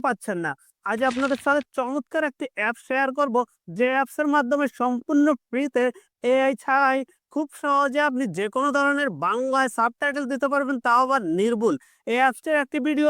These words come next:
আগেও আমি আমার চ্যানেল দিয়েছিলাম, সেটি ছিল নরমাল, এবং আজ আপনাদের সাথে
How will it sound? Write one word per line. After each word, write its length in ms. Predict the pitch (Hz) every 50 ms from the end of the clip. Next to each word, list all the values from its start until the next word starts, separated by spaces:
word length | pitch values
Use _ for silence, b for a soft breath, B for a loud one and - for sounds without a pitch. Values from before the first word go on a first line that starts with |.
| 269 226
আগেও 200 | 220 220 254 285 294 285
আমি 100 | 285 294 285
আমার 140 | 285 285 285 254 -
চ্যানেল 240 | 262 240 247 262 277 254 240
দিয়েছিলাম, 400 | 285 277 262 - 269 247 240 240 220 b b b b _
সেটি 280 | - - 240 254 233 294 254 -
ছিল 120 | - 285 302 294 240 196
নরমাল, 420 | 196 208 240 262 254 262 277 277 277 262 - 254 269
এবং 160 | 285 277 247 185 - _ _ _ _ - 196 220
আজ 100 | 240 233 269 262
আপনাদের 240 | 247 285 285 285 - -
সাথে 160 | 302 294 311